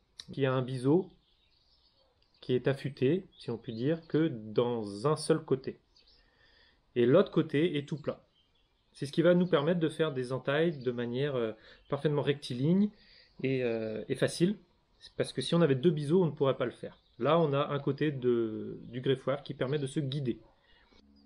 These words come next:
Vous voyez que sur cette partie-là, la lame est complètement plate, jusqu'au tranchant,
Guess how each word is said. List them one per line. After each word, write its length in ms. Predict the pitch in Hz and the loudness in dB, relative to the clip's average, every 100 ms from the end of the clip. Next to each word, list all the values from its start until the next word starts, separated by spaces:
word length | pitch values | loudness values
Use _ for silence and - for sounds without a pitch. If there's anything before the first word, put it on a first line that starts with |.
| _ 120 | _ -2
Vous 80 | |
voyez 260 | 127 147 156 | 4 4 4
que 140 | 156 | 2
sur 240 | 139 - 151 | -2 0 0
cette 240 | - 160 | 2 2
partie-là, 480 | 160 - 160 147 143 | 0 0 2 6 6
la 100 | 127 | 6
lame 300 | 123 123 123 | 4 2 0
est 120 | 127 | -6
complètement 500 | - - 131 127 117 | -6 -8 -4 -2 -2
plate, 560 | 107 139 160 - - - _ _ _ _ - | 0 2 2 0 -20 -20 _ _ _ _ -12
jusqu'au 420 | 117 156 - 160 | -6 -6 -2 -2
tranchant, 580 | - 127 - 120 127 | 0 -2 -2 -2 -2